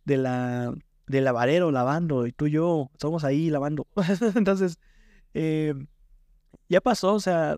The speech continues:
no hay que meterse con la persona, simplemente, pues, sacar la verdad.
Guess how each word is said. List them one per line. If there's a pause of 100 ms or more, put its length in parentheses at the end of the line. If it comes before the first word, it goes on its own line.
no
hay
que
meterse
con
la
persona, (400)
simplemente,
pues,
sacar
la
verdad.